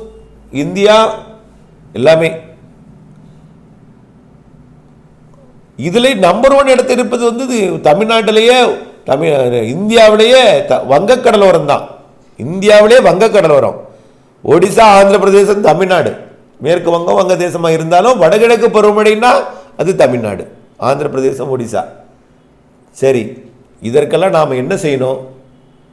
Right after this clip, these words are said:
விழிப்புணர்வு வேண்டும். நாம ஒருவர் எடுத்த விழிப்புணர்வு எங்கும் போய் எதுவுமே செய்யாது.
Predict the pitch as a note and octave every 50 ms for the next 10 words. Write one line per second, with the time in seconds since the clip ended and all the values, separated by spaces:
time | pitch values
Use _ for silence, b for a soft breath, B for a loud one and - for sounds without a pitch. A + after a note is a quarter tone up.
0 | _ _ _ _ _ _ _ _ _ _ _ _ _ _ _ _ _ _ _ _
1 | _ _ _ _ B2+ D3 G3+ G#3+ G#3+ A#3+ - - - A3 A3 A3 G3+ G3+ G3+ F#3+
2 | E3 E3+ E3 E3 E3 E3+ E3+ D#3 C3+ B2 - - - - - - _ _ _ _
3 | _ _ _ _ _ _ _ - G#2+ A2+ B2+ D3 F3 G#3 A3+ B3 C4 C4 C4+ B3
4 | G3 F3+ G3+ A3 B3 C#4 C#4 C#4 C4 B3 A#3+ A3+ C4 B3+ B3 C#4 A#3+ A#3+ A#3+ B3
5 | A#3+ - B3 A#3 A#3 A3+ A3+ C4 C4 A#3 G3+ G3+ A3 A3+ A3+ C4 C4 C4+ - A#3
6 | A#3 A#3 A3+ G#3 F#3+ F#3 G#3 G#3 G#3+ A3+ A3+ A3+ A3+ A#3+ C4 C4 C4 G#3+ E3+ E3+
7 | E3 C3+ A#2 - - - -